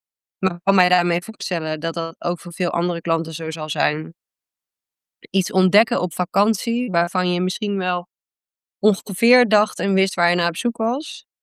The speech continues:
maar dat eigenlijk pas weet als je op bestemming bent en die ervaring meemaakt. En dat element, eh, ik denk dat dat ook is wat wij erg in elkaar herkennen.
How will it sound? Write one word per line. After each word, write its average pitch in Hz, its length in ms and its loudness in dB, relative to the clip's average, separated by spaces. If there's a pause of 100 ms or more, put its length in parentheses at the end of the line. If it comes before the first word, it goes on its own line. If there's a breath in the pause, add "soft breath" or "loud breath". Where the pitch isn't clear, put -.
maar 165 180 2
dat 165 200 0
eigenlijk 196 380 0
pas 175 200 -6
weet 196 500 -4 (540)
als 185 220 4
je 185 80 -6
op 170 100 -2
bestemming 165 520 -2
bent 165 320 -2
en 165 180 -2
die 160 160 -2
ervaring 156 460 -2
meemaakt. 147 680 -4 (200)
En 151 360 -4 (480)
dat 190 340 4
element, 175 800 0
eh, 156 280 -6
ik 160 120 -6
denk 165 160 0
dat 165 120 0
dat 165 180 0
ook 165 200 -2
is 160 320 -6 (560)
wat 170 140 0
wij 170 160 4
erg 175 240 2
in 170 100 -2
elkaar 190 320 2
herkennen. 220 580 -4